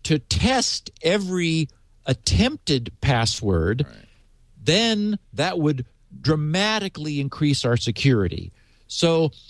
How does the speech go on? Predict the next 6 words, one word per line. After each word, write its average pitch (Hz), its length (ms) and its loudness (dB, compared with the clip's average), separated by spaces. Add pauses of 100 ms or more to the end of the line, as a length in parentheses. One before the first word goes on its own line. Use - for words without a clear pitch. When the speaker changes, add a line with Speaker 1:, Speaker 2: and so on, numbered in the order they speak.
(140)
Speaker 1:
the 135 100 2
smart 139 440 0
guys 190 280 0
at - 60 -4
LastPass 143 760 -2
recognized 120 920 0